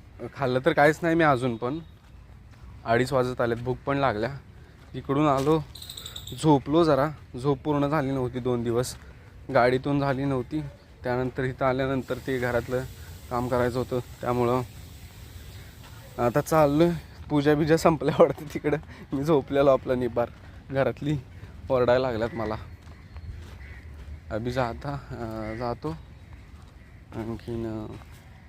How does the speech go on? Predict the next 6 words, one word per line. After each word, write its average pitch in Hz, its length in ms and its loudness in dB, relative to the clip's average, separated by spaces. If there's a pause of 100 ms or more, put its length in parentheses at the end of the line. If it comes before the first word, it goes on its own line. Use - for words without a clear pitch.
(3000)
हां, 113 240 -10 (1000)
हे 120 60 -4
ब्लरी 131 340 4
ब्लरी 143 320 0
वाटत 127 320 0
असेल, 123 380 -4